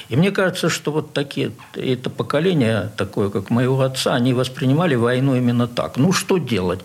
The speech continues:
Началась война, надо идти защищать свою страну. Пошли, накостыляли немцам, закончилась война, все, пошли делать свои прежние дела.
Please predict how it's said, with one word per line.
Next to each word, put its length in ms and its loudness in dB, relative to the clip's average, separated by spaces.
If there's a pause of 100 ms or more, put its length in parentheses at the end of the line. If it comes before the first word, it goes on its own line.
(260)
Началась 360 -2
война, 380 0
надо 300 0
идти 360 -2
защищать 600 0
свою 180 0
страну. 500 -2 (320)
Пошли, 380 0
накостыляли 800 -2
немцам, 600 0 (520)
закончилась 680 0
война, 400 0
все, 220 -2
пошли 420 -2
делать 360 0
свои 260 -2
прежние 580 -2
дела. 420 -4